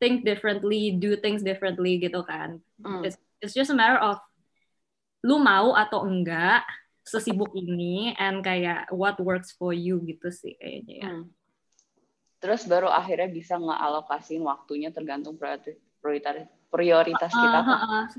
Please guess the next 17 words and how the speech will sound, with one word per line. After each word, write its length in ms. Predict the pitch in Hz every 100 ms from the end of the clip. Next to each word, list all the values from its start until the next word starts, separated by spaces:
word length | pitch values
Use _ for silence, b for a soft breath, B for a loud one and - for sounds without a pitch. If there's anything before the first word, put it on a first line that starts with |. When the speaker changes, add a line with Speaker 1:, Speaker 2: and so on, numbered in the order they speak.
| -
Speaker 1:
Soalnya 320 | - 269 339
Speaker 2:
Hmm. 80 | 339
Speaker 1:
kayak, 280 | 285 233 - -
I 120 | 233 247
think 160 | 392
it 140 | 269 254
needs 320 | 339 339 -
to 160 | 269 262
start 480 | - 233 269 -
from 400 | - 240 233 202
the 240 | 220 214 208
want 560 | 202 190 214 214 208
sih, 240 | - 190 180
kayak 240 | 180 180
kemauannya. 720 | 202 190 190 170 - 185 214
Speaker 2:
Hmm. 20 | 190
Speaker 1:
Soalnya 120 | 269